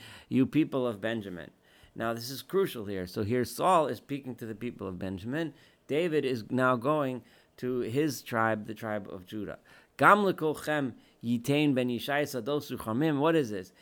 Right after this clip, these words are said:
Is, did, did, did David, uh, promise you all to give you fields and vineyards? "Lekolchem yasim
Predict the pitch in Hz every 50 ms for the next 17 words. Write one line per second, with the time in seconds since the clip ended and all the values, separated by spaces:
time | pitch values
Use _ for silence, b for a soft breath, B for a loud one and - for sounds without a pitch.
0 | b b b b 120 127 117 107 - - - - 135 127 110 - 113 123 127 120
1 | 113 - B B B B B - 127 120 113 107 131 127 120 127 165 185 185 147
2 | 113 - b b b b b - 117 117 117 110 - 73 73 - - 143 147 170
3 | 190 185 185 170 - - 151 151 151 147 135 151 160 170 160 147 131 113 - B
4 | B B B - - 98 98 143 175 175 143 147 147 147 131 - - 165 180 180
5 | 165 156 147 127 113 123 120 117 117 156 185 185 175 170 156 147 123 - - 113
6 | 113 104 - - 107 - - 151 165 165 165 156 139 117 117 107 - - 156 165
7 | 165 160 139 120